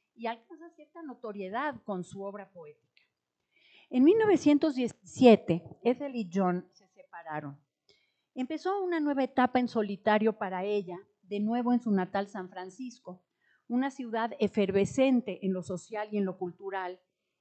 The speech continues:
en donde trabajó como editora en la revista literaria The Wanderer, empezó a publicar sus propios poemas y escribió y publicó su novela One Way Ticket, inspirada en la cárcel de San Quintín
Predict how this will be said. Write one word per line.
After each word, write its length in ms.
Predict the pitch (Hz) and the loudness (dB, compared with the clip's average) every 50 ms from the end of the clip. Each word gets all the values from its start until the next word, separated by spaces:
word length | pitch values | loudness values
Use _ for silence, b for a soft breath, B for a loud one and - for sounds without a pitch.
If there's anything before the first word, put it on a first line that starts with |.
| _ - | _ -6
en 120 | 240 233 | -2 -2
donde 240 | 240 247 247 247 254 | 0 0 0 -2 -4
trabajó 480 | 247 262 262 262 262 247 - 339 349 349 | -4 -4 -6 -6 -6 -4 -4 -6 -6 -6
como 220 | 339 311 285 262 | -8 -8 -6 -8
editora 720 | 240 208 226 208 _ - 277 262 247 233 196 165 - - - | -8 -8 -10 -10 _ 0 2 2 2 2 0 -2 -6 -6 -8
en 120 | 202 196 | -6 -6
la 100 | 190 180 | -6 -6
revista 400 | 175 185 202 226 208 - - 226 | -6 -6 -8 -8 -8 -4 -4 -4
literaria 600 | 226 208 180 - 190 175 170 180 185 190 196 190 | -4 -4 -8 -10 -10 -8 -8 -8 -8 -8 -10 -10
The 120 | 185 170 156 | -8 -8 -10
Wanderer, 720 | 165 190 196 208 208 196 190 180 170 175 175 175 - - _ _ _ _ _ _ _ - | -8 -8 -10 -10 -8 -4 -4 -4 -2 -2 -6 -6 -8 -14 _ _ _ _ _ _ _ -6
empezó 340 | - 220 - 226 220 - 277 | -6 -4 0 0 0 2 2
a 60 | 277 | 0
publicar 520 | - - 277 233 233 220 - 240 226 233 | 2 2 0 0 0 -2 0 0 0 0
sus 240 | 220 - - 220 - | 0 -4 -16 -20 -18
propios 440 | _ - 226 233 226 226 220 202 202 | _ -2 0 0 0 0 -4 -4 -4
poemas 680 | _ - 220 214 220 220 220 214 202 185 180 180 - _ _ | _ 0 2 4 4 4 2 0 0 -2 -4 -4 -8 _ _
y 140 | - 220 202 | -2 0 0
escribió 500 | 190 - - - 202 214 202 196 240 262 | 0 0 -6 -10 -8 -8 -4 2 2 2
y 60 | 285 | 2
publicó 480 | 277 - 277 240 233 208 196 - 220 214 | 0 -6 -8 -8 -8 -10 -8 -6 -6 -8
su 180 | 214 - 226 | -8 -8 -18
novela 560 | 214 208 208 202 202 208 196 185 170 165 175 _ _ _ _ _ _ _ - | -16 -12 -12 -10 -8 -8 -8 -8 -10 -12 -14 _ _ _ _ _ _ _ -6
One 280 | 269 202 220 233 240 | -2 0 0 0 0
Way 300 | 233 214 220 220 226 220 | 2 2 2 2 0 -2
Ticket, 460 | - - 233 202 - - 170 170 - - - - _ _ | -4 -4 -4 -4 -4 -6 -6 -6 -6 -10 -20 -20 _ _
inspirada 600 | - 220 208 - - - 220 214 214 214 220 220 | -8 -8 -8 -8 -10 -12 -10 -6 -4 -2 -2 -2
en 80 | 226 226 | -2 -2
la 140 | 208 185 185 | -4 -4 -4
cárcel 340 | - 180 170 170 - 190 175 | -4 -6 -6 -4 -6 -8 -6
de 120 | 175 170 | -6 -8
San 220 | - 180 170 175 | -6 -8 -8 -8
Quintín 600 | 170 190 185 180 175 _ 214 196 185 180 185 185 | -10 -12 -14 -14 -14 _ -12 -10 -10 -10 -12 _